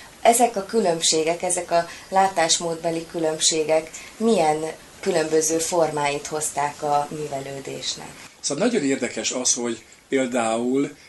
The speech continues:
Speaker 2: míg mondjuk első Erzsébet nem volt nyitott felekezeti ügyekben,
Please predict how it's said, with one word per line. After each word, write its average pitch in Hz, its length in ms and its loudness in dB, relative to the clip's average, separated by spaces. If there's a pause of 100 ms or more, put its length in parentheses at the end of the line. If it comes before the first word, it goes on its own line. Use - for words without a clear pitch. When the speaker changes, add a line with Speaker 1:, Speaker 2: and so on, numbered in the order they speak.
Speaker 2:
míg 131 240 -2 (100)
mondjuk 139 280 -4
első - 380 2
Erzsébet 127 600 -2
nem 175 280 -2
volt 113 320 -6
nyitott 117 480 -6
felekezeti 107 760 -8
ügyekben, 117 640 -6